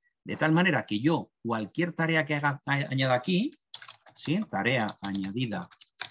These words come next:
en Teams, ¿vale? Cualquier tañe-, tarea que yo añada, esta tarea que hemos añadido aquí, en este proyecto Lidera, que era el planner, también me sale.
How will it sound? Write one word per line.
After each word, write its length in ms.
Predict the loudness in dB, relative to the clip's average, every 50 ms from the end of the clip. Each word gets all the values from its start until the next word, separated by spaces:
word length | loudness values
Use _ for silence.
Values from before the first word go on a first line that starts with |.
| -14 -10 -6
en 160 | -4 -2 -2
Teams, 680 | 0 2 2 2 4 2 2 0 -2 -4 -6 -10 _ _ _
¿vale? 300 | -14 -8 -4 -4 -4 -4
Cualquier 440 | -4 -6 -6 -6 -2 0 0 0 0
tañe-, 340 | 0 0 0 0 0 -2 -2
tarea 320 | -2 0 2 2 2 0 0
que 220 | -4 -6 -6 -4
yo 240 | -2 -2 0 0 0
añada, 600 | 0 0 0 2 2 2 2 0 0 -2 -2 -4 -8 _ _ _ _ _ _ _ _ _ _ _
esta 360 | 4 4 4 4 2 2 2
tarea 380 | 2 2 2 4 2 2 0 -4
que 80 | -4 -2
hemos 220 | -2 -2 0 0
añadido 360 | 2 4 4 4 4 4 4
aquí, 360 | 2 2 0 -2 -2 -2 -4 -10 _ _ _ _ _ _ _
en 180 | 0 2 4 4
este 300 | 4 2 2 2 2 0
proyecto 680 | 2 4 4 6 6 6 4 2 2 0 -2 -2 0
Lidera, 440 | 2 2 2 2 2 0 -2 -2 -4 -4
que 80 | 0
era 260 | 2 2 2 0 -2 _
el 240 | -2 -2 0 -2 0
planner, 500 | _ 4 6 6 6 4 4 2 0 -4 _ _ _ _ _ _ _ _
también 720 | 2 2 4 4 4 2 2 2 4 4 4 4 4 2 0
me 140 | 0 0 -2
sale. 380 | -4 -6 -6 -8 -10 -12 _